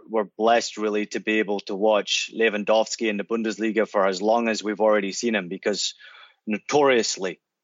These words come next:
you know, in the Bundesliga, when there is a goal scorer that scores as many goals as he has, they have a tendency to leave. And, and, and I never, ever wanted to see that. You know, I had the opportunity to meet him a couple of years ago. I was doing a shoot for Nike,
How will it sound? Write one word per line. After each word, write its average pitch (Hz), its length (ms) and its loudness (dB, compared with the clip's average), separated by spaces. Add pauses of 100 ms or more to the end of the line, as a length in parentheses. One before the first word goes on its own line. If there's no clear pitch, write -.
(140)
you 110 80 -6
know, 104 100 0
in 135 80 2
the 156 80 4
Bundesliga, 113 680 0
when 110 180 -2
there 123 160 0
is 123 140 -2
a 113 40 -6
goal 123 280 -2
scorer 107 320 0
that 104 160 -4
scores 117 340 0
as 101 160 -10
many 127 260 -2
goals 113 320 0
as 101 160 -4
he 113 200 -6
has, 104 580 -2 (640)
they 95 120 -8
have 117 180 2
a 117 60 0
tendency 156 540 0
to - 120 -8
leave. 170 500 -8
And, 101 240 -4 (300)
and, 131 260 0
and 143 160 4
I 147 60 6
never, 151 340 2
ever 143 320 2
wanted 123 480 -4
to 120 80 -6
see 139 300 -6
that. 101 240 0 (240)
You 113 80 -12
know, 113 80 -2
I - 20 0
had 139 120 0
the 143 80 6
opportunity 156 600 0
to 110 160 -12
meet 113 280 -6
him 107 180 -4
a 95 40 -6
couple 104 300 -4
of 92 60 -6
years 98 320 -2
ago. 92 340 2
I 90 60 2
was 87 100 -4
doing 101 220 0
a 90 80 -2
shoot 104 280 0
for 92 140 -8
Nike, 90 540 0